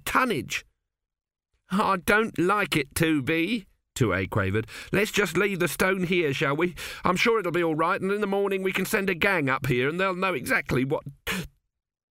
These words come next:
His words were drowned out as another flare crackled across the sky and hit the column of dancing air fifty feet above them.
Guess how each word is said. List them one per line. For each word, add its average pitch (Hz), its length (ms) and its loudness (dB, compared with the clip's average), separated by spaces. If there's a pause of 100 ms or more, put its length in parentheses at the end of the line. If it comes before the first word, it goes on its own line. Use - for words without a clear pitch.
(140)
His 110 140 2
words 117 320 0
were 113 80 0
drowned 123 360 2
out 110 220 0
as 117 100 0
another 143 300 0
flare 98 460 0
crackled 123 340 0
across 117 220 -2
the 117 100 -2
sky 104 400 0 (260)
and 131 140 2
hit 180 200 0
the 175 60 0
column 160 300 0
of 139 100 -2
dancing 139 460 0
air 104 220 0
fifty 143 280 -2
feet 135 200 0
above 147 240 -2
them. - 180 -6